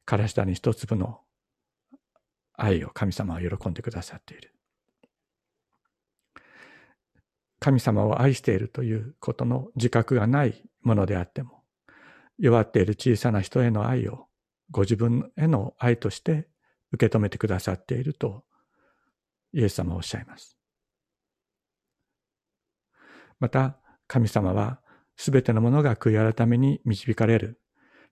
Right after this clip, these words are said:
神に立ち返ることを望んでおられると聖書は告白します。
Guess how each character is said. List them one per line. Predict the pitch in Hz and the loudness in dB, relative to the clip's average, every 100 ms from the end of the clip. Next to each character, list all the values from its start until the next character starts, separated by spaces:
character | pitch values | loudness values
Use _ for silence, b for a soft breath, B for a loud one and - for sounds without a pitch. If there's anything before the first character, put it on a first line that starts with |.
| - | -2
神 | - 113 | 4 4
に | 101 | 4
立 | - 104 | 0 -6
ち | - | -2
返 | 151 147 | 2 2
る | |
こ | 127 135 | 2 0
と | - 180 | 2 2
を | 113 113 - | 2 -2 -2
望 | 107 101 104 | 0 2 2
ん | |
で | 107 | 2
お | 107 | 2
ら | 127 | 2
れ | 156 | 4
る | 151 | 2
と | - 92 107 - | 0 -8 -10 -12
聖 | - 95 | -4 -4
書 | 82 120 | -2 -6
は | 123 | -6
告 | 101 - | -8 -10
白 | - - | -14 -18
し | - | -18
ま | 143 | -18
す。 | - - | -18 -20